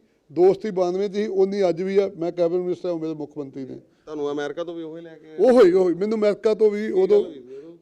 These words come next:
Speaker 1: ਨਹੀਂ, ਉਦੋਂ ਉਹਦਾ, ਮਤਲਬ, ਉਹ ਮਨਪ੍ਰੀਤ ਬਾਦਲ ਉਹਨਾਂ ਨੇ ਪਾਰਟੀ ਬਣਾਈ ਸੀਗੀ, ਪੀ ਪੀ ਪੀ, ਤੇ ਮਾਨ ਸਾਹਿਬ ਉਹਨਾਂ ਦਾ ਕੰਮ ਕਰ ਰਹੇ ਸੀਗੇ ਕਿ ਸ਼ਾਇਦ ਪੰਜਾਬ ਦਾ ਕੋਈ ਬਦਲਾਅ ਹੋ ਜਾਏ। ਤੇ ਮਾਨ ਸਾਹਿਬ ਮਨਪ੍ਰੀਤ ਬਾਦਲ ਨੂੰ ਉੱਥੇ ਲੈ ਕੇ ਗਏ ਸੀ, ਕੈਲੀਫੋਰਨੀਆ।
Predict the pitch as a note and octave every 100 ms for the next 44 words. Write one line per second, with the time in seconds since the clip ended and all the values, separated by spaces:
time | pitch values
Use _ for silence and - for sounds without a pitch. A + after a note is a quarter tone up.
0 | F#3+ A3+ A3 A#3+ B3+ B3 C4 B3+ F3+ G3
1 | G#3 G3 F#3+ G#3+ F#3 G3+ F3 G#3+ F3+ F3
2 | E3+ F3+ F#3+ F3 F3 E3+ D#3+ D3 D#3+ D3+
3 | C#3 C3 D3 F3+ - D#3+ D#3+ D3+ E3 -
4 | _ _ _ _ - E3+ F3 F#3+ F#3 G#3+
5 | G3+ G3 G#3 G3+ G3 - F3 F3+ E3+ D#3+
6 | E3 E3 E3+ E3 - D#3 D3+ D#3+ D3+ C#3+
7 | C#3+ D3 D3+ C#3 C3+ C#3 C#3+ C#3+ - _
8 | _ - _ F3+ F3+ G3 G3 G#3+ F3+ -
9 | F3+ F#3+ F#3+ G#3 F#3 F3+ G3 F#3+ F3+ F3+
10 | D#3 C#3+ C#3 C#3 - _ - E3+ D3 D3+
11 | C#3